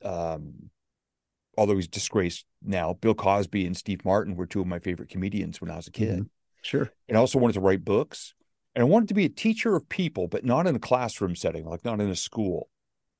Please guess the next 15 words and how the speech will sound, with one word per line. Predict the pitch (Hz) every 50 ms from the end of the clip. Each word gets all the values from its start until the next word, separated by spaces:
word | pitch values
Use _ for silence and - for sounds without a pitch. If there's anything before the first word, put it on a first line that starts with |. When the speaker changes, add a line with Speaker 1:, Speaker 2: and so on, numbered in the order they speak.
| _ _ _
Speaker 1:
Because | - - 110 107
I | 117 113
had | 113 113
this | 107 101 -
amazing | 110 98 98 101 104 120 127 110 120 113 107
teacher | - 113 113 110 - 95
when | 87 82
I | 82 85
was | 87 - - -
eleven | 87 87 90 87 87
years | 92 87 85
old | 98 95 92
named | 87 85 87
Missus | 90 87 - 80 -
Farron, | - - 101 92 92 87 - - -